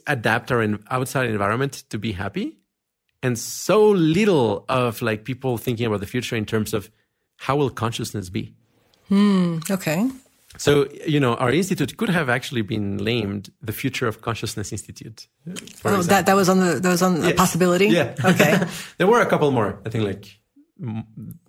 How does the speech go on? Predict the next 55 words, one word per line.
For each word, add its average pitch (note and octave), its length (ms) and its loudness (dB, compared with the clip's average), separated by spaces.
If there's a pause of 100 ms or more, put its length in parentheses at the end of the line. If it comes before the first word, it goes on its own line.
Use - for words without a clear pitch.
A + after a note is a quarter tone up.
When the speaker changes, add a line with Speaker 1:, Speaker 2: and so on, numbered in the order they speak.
(120)
Speaker 1:
Institute A2+ 460 -6
for G#2+ 160 -6
the G2+ 80 -2
Study G#2 300 -4
of F#2+ 120 -6
Moral G2 300 -4
Patterns D#3 540 -6
that - 180 -8
was, G#2+ 280 -6
that A2+ 120 -4
was A2 240 -4
also A#2+ 180 -2
Speaker 2:
Oh. A#3+ 120 2
Speaker 1:
thrown C4+ 260 0
around. A#2 560 -2
And, G2 220 -8 (720)
um, G#2+ 600 -2 (800)
but, C3 260 2
but A#2+ 140 2
we A2+ 120 0
settled A2+ 260 2
on G#2 180 -2
qualia. G#2 280 0
Speaker 2:
I A#3 80 6
like, G3+ 180 2
I E3+ 140 2
like D3 220 0
this - 180 -8
one. D3 140 -12
Speaker 1:
Yeah. D3+ 180 -2 (180)
I - 120 -10
think - 40 0
Speaker 2:
Mm-hmm. G3+ 140 4
Speaker 1:
it's, G2 240 -10
I - 80 -10
think G#2+ 180 -8
it's, - 160 -16 (600)
and E3 100 2
it's E3 220 2
like, A#2 160 0
eter-, - 380 -6
you G#2+ 100 0
know, G2+ 80 -4
it's, G2+ 160 -8
we're G#2+ 120 -2
not G2+ 160 0
talking G2+ 220 -6
only G2+ 200 -4
about G2 180 -8
the - 60 -20
future. A#2+ 380 -6
It's G2 140 -6
just G2+ 160 -12
like G2+ 180 -10
a A2 160 -10